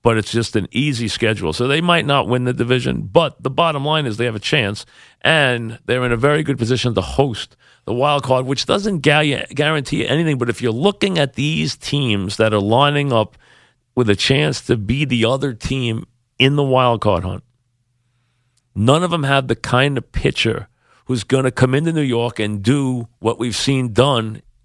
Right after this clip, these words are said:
the last couple of times New York has hosted a wild card game. And that is have Keuchel come in and shut 'em out, or have Bumgarner come in and just shut 'em out. And we've seen that,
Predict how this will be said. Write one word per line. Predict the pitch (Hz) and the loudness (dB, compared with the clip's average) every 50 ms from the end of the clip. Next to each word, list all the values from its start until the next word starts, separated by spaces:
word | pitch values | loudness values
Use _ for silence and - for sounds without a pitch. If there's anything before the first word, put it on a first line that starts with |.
| _ _ _ | _ _ _
the | _ 110 | _ -2
last | 117 120 117 113 - | 0 0 0 -2 -2
couple | - - 127 - 113 | -2 -2 -2 0 -2
of | 110 - | -2 2
times | 117 113 110 110 107 98 101 110 - _ _ _ _ _ | 2 2 2 2 0 -4 -8 -12 -16 _ _ _ _ _
New | 120 120 | -4 -2
York | 123 110 107 - | -2 -2 -4 -4
has | 110 98 | -6 -2
hosted | - 123 120 107 - 107 98 | 0 -2 -2 -2 -4 -2 -2
a | 104 | 0
wild | 117 139 147 151 135 - | 2 2 2 2 2 0
card | - 95 87 87 | 0 -2 -2 -2
game. | 82 82 - - 90 _ _ _ - - - _ | -4 -8 -10 -10 -14 _ _ _ -20 -20 -20 _
And | - - 117 120 | -2 0 2 4
that | 123 127 131 127 | 4 4 4 2
is | 120 110 98 | 0 -2 0
have | 120 117 101 - - | 0 0 0 0 0
Keuchel | - - 139 147 143 - 135 120 | 2 2 2 2 2 -2 -4 -2
come | - 123 120 120 | -2 -2 -2 -2
in | 117 110 | -2 -2
and | 98 92 | -4 -4
shut | - - - - - 143 135 123 | -4 -4 -4 0 0 0 0 0
'em | 123 117 | 0 0
out, | 104 95 92 98 - - _ _ _ - - _ | 2 0 0 -2 -4 -10 _ _ _ -20 -16 _
or | - 101 117 117 | -2 0 0 2
have | 117 113 104 104 104 101 101 101 | 0 2 2 2 0 0 -2 0
Bumgarner | 101 123 135 147 139 139 139 131 127 113 | 2 2 2 4 2 0 0 0 -2 -2
come | - 127 120 117 | -2 -2 -2 0
in | 117 117 | -2 -2
and | 113 104 104 107 104 | -2 -4 -6 -8 -8
just | - 110 107 92 - - - | -6 -4 -4 -4 -4 -4 -4
shut | - - - - 139 139 143 | -4 -2 0 2 2 2 2
'em | 147 131 | 4 4
out. | 110 104 98 101 104 - - | 4 4 4 2 -2 -2 0
And | 107 107 107 117 | 0 0 0 2
we've | 120 131 123 104 | 0 0 0 0
seen | - - - 143 165 175 151 | -2 -2 0 0 0 0 0
that, | 107 92 78 - - | 0 -2 -2 -4 -10